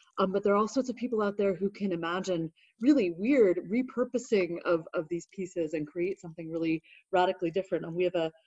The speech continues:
a, a client who does something similar of, on a platform called Soundstorming. It's sort of a social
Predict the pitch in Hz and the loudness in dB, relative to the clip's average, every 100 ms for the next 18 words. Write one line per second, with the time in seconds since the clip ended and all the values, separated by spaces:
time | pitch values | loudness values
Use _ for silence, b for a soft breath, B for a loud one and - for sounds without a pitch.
0 | b - 175 160 160 180 175 202 190 175 | b -6 -2 0 0 -2 -4 -2 0 0
1 | 185 185 175 180 170 165 - 185 180 165 | 0 -2 0 -4 -4 -8 -6 -4 -2 0
2 | 151 - 165 156 185 156 165 156 147 - | 0 -2 -6 -6 -6 -6 -8 -6 -8 -6
3 | 196 208 220 - 160 151 143 - 151 147 | -2 -2 -2 -2 -2 0 -2 -4 -6 -6
4 | 147 - 170 - 175 160 156 | -6 0 0 0 -2 0 -2